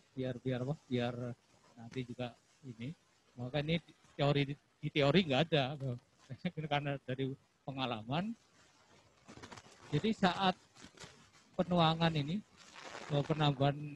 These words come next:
N O H untuk elusi, ini jangan dibuka ke atas dulu. Loh,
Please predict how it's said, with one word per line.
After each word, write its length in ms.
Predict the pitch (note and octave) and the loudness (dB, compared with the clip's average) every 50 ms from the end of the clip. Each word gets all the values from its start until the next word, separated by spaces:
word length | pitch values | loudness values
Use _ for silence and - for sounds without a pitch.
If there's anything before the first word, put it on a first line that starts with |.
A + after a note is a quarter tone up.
| D3 D3+ - _ D#3+ | -12 -14 -16 _ -20
N 120 | D3 D3 C#3+ | -10 -6 -2
O 160 | C3+ C3 B2 | -2 -2 -2
H 400 | A2+ C#3+ C#3+ C#3+ C#3+ C3+ C3 B2+ C3 - - | -2 -2 -4 -2 -2 -2 -4 -6 -8 -12 -8
untuk 320 | - C3+ - - C3 C3+ C3+ C3+ | -8 -8 -4 -2 -4 -4 -2 -6
elusi, 320 | B2+ B2+ B2 - - - A#2 C3 E3 - - - - - _ _ _ - - _ - - - - - - _ - - - _ _ _ G2+ _ _ - _ _ - - _ _ - _ - _ _ - - - - - - - - _ - _ _ - _ - | -4 -4 -4 -4 -6 -10 -10 -12 -12 -16 -20 -20 -20 -20 _ _ _ -20 -20 _ -20 -20 -20 -20 -20 -20 _ -20 -20 -20 _ _ _ -20 _ _ -20 _ _ -20 -20 _ _ -20 _ -20 _ _ -20 -20 -20 -20 -20 -20 -20 -20 _ -20 _ _ -20 _ -8
ini 240 | F3 F#3+ A#3+ B3 | -2 0 0 2
jangan 240 | - F#3 E3 E3+ F3 | 4 2 2 2 2
dibuka 400 | - F3+ - - - - G3 E3+ | 0 -2 -2 -2 2 2 2 2
ke 100 | - - F#3+ | 2 -4 -6
atas 200 | G3 - G3 F#3 - | -2 0 -2 -2 0
dulu. 320 | - A3 A#3 G#3+ G3+ G3 F#3 - - - - _ - - _ _ _ - - - _ - _ _ _ - _ _ _ _ _ _ _ _ _ _ - _ _ - - _ _ _ _ _ _ | 0 0 2 2 2 0 0 -4 -10 -20 -20 _ -20 -20 _ _ _ -20 -20 -20 _ -20 _ _ _ -20 _ _ _ _ _ _ _ _ _ _ -20 _ _ -20 -20 _ _ _ _ _ _
Loh, 160 | - D3+ | 4 4